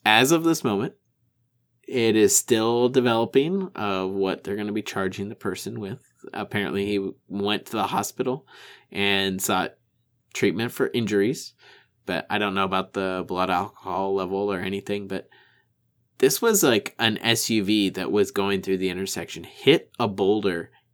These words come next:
and went airborne and landed on top of, like, I wanna say it's a Fiat, a Fiat five hundred or something, like, and it, it was resting, like, the picture has it resting s-,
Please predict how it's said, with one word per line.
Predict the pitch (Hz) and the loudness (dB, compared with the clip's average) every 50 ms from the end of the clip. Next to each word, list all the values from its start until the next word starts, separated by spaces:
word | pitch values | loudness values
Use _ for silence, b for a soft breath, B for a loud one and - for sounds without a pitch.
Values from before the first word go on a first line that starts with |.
| _ _ _ - | _ _ _ -6
and | 95 98 98 98 98 - - | -2 0 0 0 -2 -4 -6
went | - 101 101 98 92 - _ _ _ - | -6 -4 -4 -4 -4 -6 _ _ _ 0
airborne | 107 123 143 151 147 131 107 98 95 95 92 - - - | 4 6 6 6 4 2 0 0 0 -2 -4 -4 -6 -4
and | 101 104 101 98 | -4 -4 -4 -2
landed | 101 104 107 113 117 120 127 - - - - | -4 -4 -4 -2 -2 0 -2 -2 -2 -4 -6
on | 95 98 90 87 | -6 -6 -6 -6
top | - - - - - 120 110 92 - - - - _ _ - | -10 -12 -10 -6 -4 -4 -4 -4 -6 -10 -20 -20 _ _ -8
of, | 95 95 95 95 87 - - | -6 -4 -2 -2 -4 -4 -6
like, | 76 92 90 - - - - _ _ _ _ _ _ _ _ _ _ _ _ _ _ _ _ _ _ - | -4 -4 -4 -6 -8 -12 -20 _ _ _ _ _ _ _ _ _ _ _ _ _ _ _ _ _ _ 0
I | - 107 | 0 2
wanna | 104 113 127 139 | 2 2 0 0
say | 135 - 135 127 120 | 2 4 6 6 6
it's | 110 - 101 | 6 2 -2
a | 87 | -4
Fiat, | - - - - 113 110 104 87 80 - - - - - - - _ _ _ _ _ _ _ _ _ _ _ _ _ _ _ _ _ - | -6 -8 -4 0 2 2 2 2 2 0 -2 -2 -4 -8 -14 -14 _ _ _ _ _ _ _ _ _ _ _ _ _ _ _ _ _ -18
a | - | -18
Fiat | - - - 110 110 113 107 71 - | -6 0 2 4 4 4 4 2 2
five | - 98 90 82 - | 0 -2 -2 -2 -2
hundred | 90 90 92 90 82 80 | -6 -4 -2 -2 -2 -4
or | 78 - | -4 -6
something, | - - - - - - - - | -8 -10 -12 -12 -14 -14 -12 -10
like, | 78 73 - - - - | -12 -12 -12 -10 -6 -4
and | 101 104 | -2 -2
it, | 101 - - _ _ _ - | -2 -2 -4 _ _ _ 0
it | 107 104 | 4 4
was | 104 110 107 98 87 82 | 6 6 6 4 4 2
resting, | 87 92 95 92 - - - 90 87 82 73 85 - | 0 0 0 0 -2 -2 -2 -4 -4 -4 -8 -10 -8
like, | - 90 - - | -6 -6 -6 -6
the | - 82 | -6 -8
picture | - - 135 123 - - - 80 73 71 - - - - | -4 0 0 0 0 0 -4 -4 -4 -4 -8 -12 -8 -4
has | 110 110 107 98 | -2 0 0 2
it | 104 - - | 0 -2 -2
resting | 98 98 90 92 95 - - - 92 87 87 | -2 -2 0 0 0 0 -2 -2 -4 -6 -6
s-, | 82 - - - | -4 -2 -2 -2